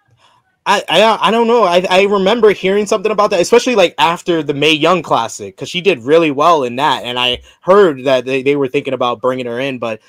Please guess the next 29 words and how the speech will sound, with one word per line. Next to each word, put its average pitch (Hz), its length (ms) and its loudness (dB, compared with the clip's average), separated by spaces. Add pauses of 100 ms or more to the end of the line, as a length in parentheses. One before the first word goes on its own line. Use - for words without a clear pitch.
(160)
I 139 80 -4
guess 151 180 -2
it 131 140 -6
fell 143 160 -2
apart. 131 380 -2
That's 147 140 -6
something 180 220 -2
similar 156 460 -2
with 127 220 -6
Melina, 127 580 -4 (220)
'cause 156 140 0
Melina, 156 440 0
there 143 160 0
was 135 160 -6
talks 131 340 -4
in 127 140 -12
twenty 139 260 -10
twenty 160 480 -4 (160)
that 135 140 -4
she 143 120 -4
was 135 120 -2
about 127 240 -4
to 120 60 -12
sign 123 340 -6
with 117 180 -10
W 123 180 -6
W 117 400 -8
E, 117 200 -6
but 107 260 -6